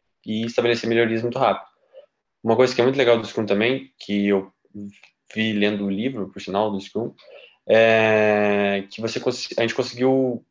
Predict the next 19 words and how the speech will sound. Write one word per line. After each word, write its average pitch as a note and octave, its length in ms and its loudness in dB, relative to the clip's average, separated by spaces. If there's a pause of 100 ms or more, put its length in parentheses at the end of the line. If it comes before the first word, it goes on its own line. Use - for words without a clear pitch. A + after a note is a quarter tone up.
criar A#2 300 0
uma B2 140 2
maneira A#2 320 0
de A2+ 360 -8 (360)
quantificar C3 840 0
o C3+ 160 2
desenvolvimento A#2+ 580 -2
da A#2 100 -6
empresa. G2+ 440 -4 (580)
Porque A#2+ 200 -2
acontece C3+ 460 2
an-, G#2+ 220 0
antes, - 560 -6 (120)
ah, B2+ 200 4
muda A#2 380 0
um D#3+ 40 -2
botão C#3 220 2
no C3 80 0
site. G2+ 420 -2